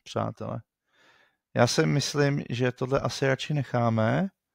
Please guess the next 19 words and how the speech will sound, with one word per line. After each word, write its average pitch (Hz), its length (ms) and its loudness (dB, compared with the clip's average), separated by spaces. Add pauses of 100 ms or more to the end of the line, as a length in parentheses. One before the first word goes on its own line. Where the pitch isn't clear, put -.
(640)
a 117 380 6
doporučíme 131 720 0
značce 131 420 -2
D 135 220 0
M, 147 280 0
aby 143 340 0 (400)
si - 200 -8
příště 131 680 4
před - 240 -4
spuštěním 151 580 -2
najala 139 300 2
nějakého 156 480 0
šikovného 156 640 -4
SEO 131 280 -4
konzultanta, 139 840 -2 (580)
který 139 360 6
jim 160 200 4
aspoň 147 380 2
trošku 147 800 4